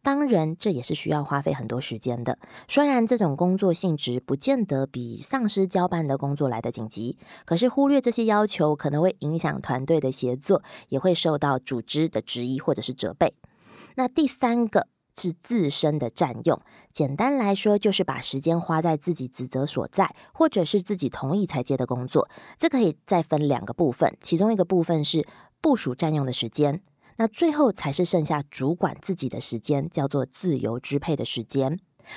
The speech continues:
我们可以发现啊，前两个时间流向是关于同事和上司的要求，这个比较难控制，而且也不太容易混过去，必须正面迎击。这些时间是注定要投入的，所以能够控制的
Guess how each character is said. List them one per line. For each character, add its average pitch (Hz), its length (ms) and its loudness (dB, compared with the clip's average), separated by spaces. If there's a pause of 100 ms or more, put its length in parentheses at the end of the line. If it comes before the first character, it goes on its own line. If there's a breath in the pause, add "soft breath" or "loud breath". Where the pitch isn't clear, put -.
(160 loud breath)
我 160 60 0
们 185 120 6
可 277 120 4
以 254 100 6
发 208 240 -2
现 208 260 2
啊， 160 140 2
前 175 340 2
两 196 160 2
个 131 120 -2
时 143 200 -2
间 170 220 2
流 131 220 0
向 170 320 0 (180 loud breath)
是 - 160 -2
关 165 240 2
于 143 140 0
同 143 280 -2
事 202 320 2 (200 loud breath)
和 151 200 -2
上 160 240 0
司 151 200 0
的 143 100 0
要 131 240 0
求， - 260 -2
这 - 120 -4
个 135 80 2
比 120 80 -8
较 151 100 0
难 117 160 -4
控 131 240 -2
制， - 240 -2 (220 loud breath)
而 160 100 2
且 139 460 0
也 185 180 2
不 214 140 2
太 269 180 4
容 233 180 2
易 247 60 4
混 262 160 4
过 226 160 6
去， - 260 0 (200 loud breath)
必 202 80 2
须 202 160 2
正 202 200 2
面 175 300 2
迎 131 220 -4
击。 95 340 -4 (160 loud breath)
这 - 100 2
些 277 140 2
时 - 180 2
间 180 220 2
是 185 100 -2
注 170 220 0
定 143 160 -2
要 127 160 0
投 92 340 -8
入 123 200 -2
的， - 160 -2 (280 loud breath)
所 - 200 2
以 269 80 2
能 196 120 4
够 214 140 2
控 226 460 0
制 190 200 2
的 - 160 -4